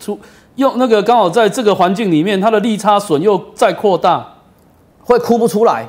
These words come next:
Speaker 1: 哎，因为我刚才
Speaker 2: 大家可以知道，
Speaker 1: 想想，
Speaker 2: 其实这个国泰跟南山，这是富邦这些公司，他们很希望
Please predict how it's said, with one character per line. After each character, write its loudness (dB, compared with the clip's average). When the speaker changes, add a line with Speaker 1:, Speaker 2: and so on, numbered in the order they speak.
Speaker 1:
哎， -8
因 -8
为 -2
我 0
刚 2
才 2
Speaker 2:
大 -4
家 4
可 2
以 -2
知 -4
道， 2
Speaker 1:
想 -4
想， -4
Speaker 2:
其 -2
实 -4
这 0
个 2
国 -4
泰 0
跟 -4
南 -10
山， -2
这 -4
是 -10
富 -8
邦 -2
这 -6
些 -6
公 -4
司， -12
他 -2
们 -4
很 -6
希 -12
望 -2